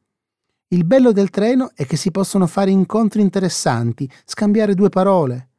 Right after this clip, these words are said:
Ne approfitto volentieri. Queste storie finiscono poi nel mio blog, nel quale, arrivato a casa, racconto le mie esperienze.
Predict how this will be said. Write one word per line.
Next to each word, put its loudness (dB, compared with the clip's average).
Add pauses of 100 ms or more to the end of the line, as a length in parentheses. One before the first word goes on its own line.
(360)
Ne 0
approfitto 0
volentieri. -2 (400)
Queste 0
storie 2
finiscono 0
poi 0
nel 2
mio 2
blog, -2 (220)
nel -2
quale, 0
arrivato -2
a -4
casa, -4 (100)
racconto 2
le 2
mie 2
esperienze. -8